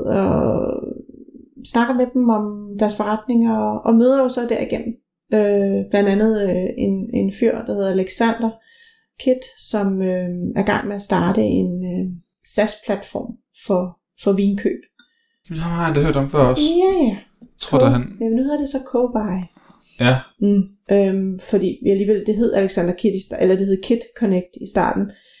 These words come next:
Speaker 1: Men, men vi får en masse gode snakke, og så ender det jo med, at, at, øh, jeg p-, putter penge i det, og er dejligt meget med på den rejse, men, men klart, Alexander, han
Speaker 2: Han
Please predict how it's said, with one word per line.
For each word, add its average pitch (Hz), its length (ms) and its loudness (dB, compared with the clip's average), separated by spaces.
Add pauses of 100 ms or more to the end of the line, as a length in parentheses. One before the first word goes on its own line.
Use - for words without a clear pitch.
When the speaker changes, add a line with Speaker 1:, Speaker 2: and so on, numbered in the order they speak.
(240)
Speaker 1:
Men, 220 200 4
men 240 140 2
vi 262 80 2 (120)
får 247 220 0
en 240 80 0
masse 247 240 -2
gode 262 180 2
snakke, 262 500 2
og 247 80 0
så 269 120 2
ender 254 180 4
det 254 100 4
jo 233 60 4
med, 247 300 2
at, 233 240 0
at, 208 220 0 (100)
øh, 208 240 0 (460)
jeg 220 160 2
p-, 233 220 2
putter 220 200 0
penge 226 220 0
i 233 40 -2
det, 226 180 0 (340)
og 214 200 0 (440)
er 214 180 2 (420)
dejligt 220 360 2 (140)
meget 214 260 0
med 220 200 2
på 233 60 2
den 220 220 0
rejse, 202 480 0
men, 202 300 2
men 196 260 0
klart, 190 280 0
Alexander, 202 540 -2
han 220 240 -2
Speaker 2:
Han 208 180 -8